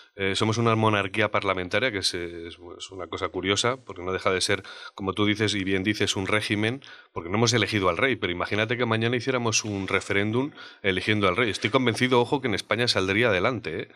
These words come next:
Felipe sexto, su imagen está bastante, eh, bastante a la altura de la del monarca allá por los años ochenta, noventa, ¿no?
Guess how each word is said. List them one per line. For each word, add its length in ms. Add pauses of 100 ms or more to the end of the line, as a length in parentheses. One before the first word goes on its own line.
Felipe 360
sexto, 400 (340)
su 220
imagen 360
está 200
bastante, 680 (380)
eh, 580
bastante 400
a 20
la 80
altura 360
de 100
la 120
del 300
monarca 640
allá 220
por 120
los 140
años 200
ochenta, 540
noventa, 560
¿no? 240